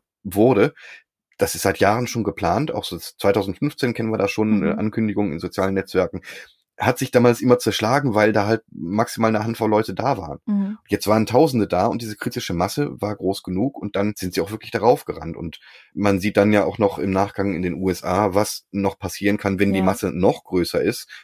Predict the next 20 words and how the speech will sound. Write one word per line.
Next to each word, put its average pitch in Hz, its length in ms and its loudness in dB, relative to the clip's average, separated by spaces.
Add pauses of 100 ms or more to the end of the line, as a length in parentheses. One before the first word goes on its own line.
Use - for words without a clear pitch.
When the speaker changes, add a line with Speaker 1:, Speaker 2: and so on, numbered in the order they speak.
Speaker 1:
noch 104 180 2
kritischer 123 480 0
ist - 220 -6
und 98 160 -2
wenn 101 120 2
dann 98 140 2
halt 101 200 0
noch 98 200 -2
ein 95 100 -2
Trump 107 260 0
auch 101 120 0
noch, - 320 -2
äh, 98 160 6
sagt, 98 260 -2
„Ihr, 101 260 6
you're 98 200 4
very 101 220 4
special 107 340 0
Speaker 2:
Mhm. 117 40 -2
Speaker 1:
people.“ 113 340 -4